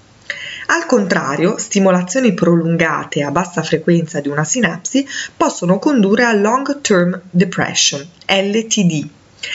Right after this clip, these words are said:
La L T D è fondamentalmente il fenomeno inverso dell'L T P.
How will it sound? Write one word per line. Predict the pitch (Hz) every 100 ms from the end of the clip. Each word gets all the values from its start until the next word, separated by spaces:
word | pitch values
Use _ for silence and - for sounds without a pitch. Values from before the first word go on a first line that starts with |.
| - -
La | 156 165
L | 165 226
T | 302
D | 220 180
è | 175
fondamentalmente | - 175 165 156 151 175 226 185 135 143 180 -
il | 220
fenomeno | - 226 147 165 175 170
inverso | 247 254 202 139 - - - 185 -
dell'L | 185 175 139 139 143
T | 143
P. | 170 -